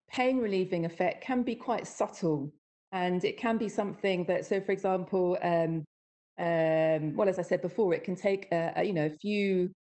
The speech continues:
uh, days, weeks, a month to take effect, okay? And you're gradually building up your dose. So for acute pain, um, such as you would get with a urinary tract infection, personally, um,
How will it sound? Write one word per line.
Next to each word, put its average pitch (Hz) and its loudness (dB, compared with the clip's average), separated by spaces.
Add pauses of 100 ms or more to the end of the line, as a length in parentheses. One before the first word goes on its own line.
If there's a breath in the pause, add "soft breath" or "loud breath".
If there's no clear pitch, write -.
(320)
uh, - -6
days, 185 2 (320)
weeks, 190 -4 (360)
a 165 -8
month 175 0
to 185 -4
take 165 -2
effect, - -6 (120)
okay? 160 -2
And 190 -2
you're 160 -2 (140)
gradually 160 -4
building 160 -2
up - -4
your 151 0
dose. 139 -2
So 185 0
for 180 -2
acute 254 -4 (120)
pain, 170 -2 (500)
um, 165 0
such - -4
as 175 -2
you 175 2
would 165 0
get 170 2
with 165 0
a - 0
urinary 208 2
tract - -4
infection, 156 -2 (540)
personally, 185 0 (300)
um, 165 2